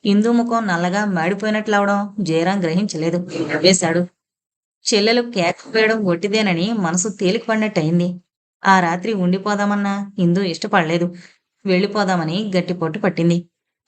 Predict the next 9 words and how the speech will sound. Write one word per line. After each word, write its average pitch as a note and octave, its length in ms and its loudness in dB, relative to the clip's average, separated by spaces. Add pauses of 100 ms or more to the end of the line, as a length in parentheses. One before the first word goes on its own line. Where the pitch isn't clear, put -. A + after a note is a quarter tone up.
(100)
ముగ్గురు G3 340 2
కారులో G3 520 0
ఇంటికి F3+ 300 0
వెళ్ళిపోయారు. E3+ 680 0 (480)
అంబిక F#3 360 2
బాగా F3 420 0
ఆలోచించి F#3+ 840 -2
ఇంద్రసేనని F#3+ 680 0
పిలిచి G#3 280 -4